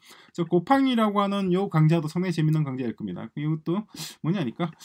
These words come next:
아, 지금 우리 쿠팡이잖아요. 만약에, 만약에 쿠팡을, 만약에 쿠팡을 글로벌 시장으로 확대한다면, 확대한다면. 그리고,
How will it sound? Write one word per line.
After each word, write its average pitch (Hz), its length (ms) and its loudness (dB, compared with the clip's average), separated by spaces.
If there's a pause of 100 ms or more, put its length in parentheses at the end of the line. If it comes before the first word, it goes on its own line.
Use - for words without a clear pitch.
(220)
아, - 480 -12
지금 202 320 0
우리 143 180 0
쿠팡이잖아요. 170 800 -4
만약에, 160 520 -4 (200)
만약에 143 360 -6 (120)
쿠팡을, 226 400 -4 (1300)
만약에 151 680 -4 (180)
쿠팡을 208 720 -8 (440)
글로벌 226 560 4 (920)
시장으로 143 560 -4 (300)
확대한다면, 117 640 -6 (380)
확대한다면. - 720 -14 (1080)
그리고, 180 440 2